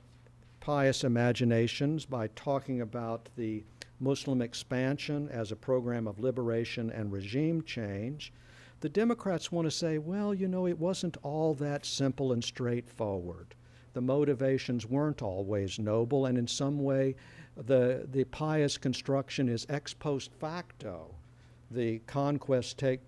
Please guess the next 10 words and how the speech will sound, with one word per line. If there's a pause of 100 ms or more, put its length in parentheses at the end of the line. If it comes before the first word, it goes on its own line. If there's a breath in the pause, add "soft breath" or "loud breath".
(280)
place
first,
and
then
we
develop
a
way
of
saying,